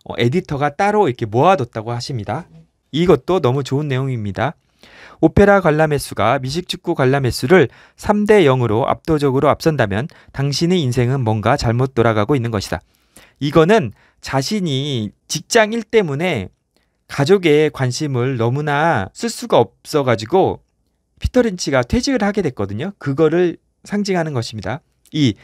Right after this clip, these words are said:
채권을 선호하는 사람은 자신이 무엇을 놓치고 있는지 모른다. 즉, 채권 투자보다 주식 투자가 훨씬 수익률이 좋다는 것을 설명하고 있는 것이고요. 삼, 그림으로 표현할 수 없는 아이디어에는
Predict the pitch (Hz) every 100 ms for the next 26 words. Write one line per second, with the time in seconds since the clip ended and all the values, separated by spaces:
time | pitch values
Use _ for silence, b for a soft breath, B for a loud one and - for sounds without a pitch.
0 | b - 220 220 208 208 208 220 208 202
1 | 170 135 110 131 165 127 - 135 135 131
2 | 143 160 143 117 - 139 143 b b -
3 | 123 120 151 120 143 139 76 - _ -
4 | 131 - 214 226 214 190 160 147 175 -
5 | 165 180 156 117 117 156 190 - 175 214
6 | 214 208 185 120 - 120 117 113 175 190
7 | B B - 202 202 185 175 143 120 113
8 | 101 117 165 131 - _ _ _ - 147
9 | 156 190 b b b b b - 180 170
10 | 170 170 214 220 208 190 165 151 139 113
11 | 120 117 110 110 147 185